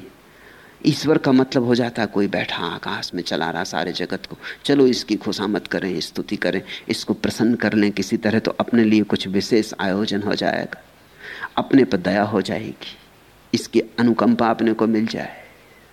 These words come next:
तो हम दूसरों से आगे निकल जाएंगे धन में, ध्यान में। तो हमारी जो मांगे हैं हम इससे पूरी करवा लेंगे, चलो इसके पैर दबाएं, चलो इससे कहें कि हम तुम्हारी चरण रज।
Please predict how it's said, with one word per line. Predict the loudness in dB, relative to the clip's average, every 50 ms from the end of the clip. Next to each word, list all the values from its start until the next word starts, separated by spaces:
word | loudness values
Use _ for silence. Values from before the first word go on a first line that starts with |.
| _ -20 _ _ -16 -12 -10 -10 -8 -4 0
तो | 2 6
हम | 8 8
दूसरों | 8 8 6 6 6 4 4 4
से | 4 2
आगे | 2 2 4 4 6 6
निकल | 6 8 6 6 6
जाएंगे | 6 6 6 4 4 4 2
धन | 0 0 2 4 4 6
में, | 6 4 4 2 -2 -8
ध्यान | -6 -4 -2 0 2 4 4
में। | 4 4 2 0 -4 -10 -20 -20 -20 -20 -20 -20 -20 -20 -20 -20 -20 _ -20 _ -20 -20 -20 -20 -20 -20 -20 -20 -20 -20 -20 -20 _ _ _ -20 -20 _ _ -20 -16 -16 -8 0 4
तो | 6
हमारी | 8 8 10 10 8 8 8
जो | 8 8 10
मांगे | 10 10 10 10 8 8 10
हैं | 10 10 10
हम | 8 8 6
इससे | 6 4 2 0
पूरी | 4 6 6 8 8
करवा | 6 6 4 4 4 4
लेंगे, | 4 4 4 4 4
चलो | 4 4 6 6 6
इसके | 6 6 4 0 0
पैर | 2 2 2 2 2
दबाएं, | 2 2 2 2 2 0 -2 -4 -6 -10 -14 -18 -20 -20 -20 -20 -20 -20 -20 -20 -20 -20 -20 -20 _ _ _ -20 -20 -20 -18 -8 -2
चलो | 2 6 6 8
इससे | 8 6 4 2 -2
कहें | -2 0 4 4 4 4
कि | 4 2
हम | 0 0
तुम्हारी | 2 2 0 2 2 2 2
चरण | 2 0 -2 0 0 2 0 0
रज। | 0 0 0 0 -2 -8 -12